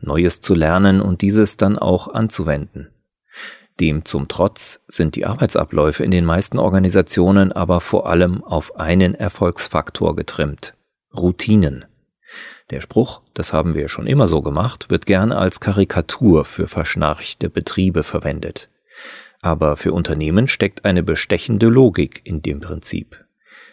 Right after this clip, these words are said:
Denn eine laufende Routine heißt aus Sicht der Organisation,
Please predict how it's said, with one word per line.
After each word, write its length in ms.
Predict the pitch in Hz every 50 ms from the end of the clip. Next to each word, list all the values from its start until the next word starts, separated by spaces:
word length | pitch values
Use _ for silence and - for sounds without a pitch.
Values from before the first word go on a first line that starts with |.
| _ -
Denn 200 | 98 87 80 87
eine 260 | - 87 78 76 76 73
laufende 480 | 71 69 78 98 - - 110 85 87
Routine 540 | 82 87 82 - - - 110 117 127 127 113
heißt 300 | 98 92 90 - - -
aus 180 | 82 82 - -
Sicht 260 | - 104 - - -
der 160 | 90 90 90
Organisation, 920 | 85 85 85 87 85 85 - - - - - - 80 87 110 147 180 -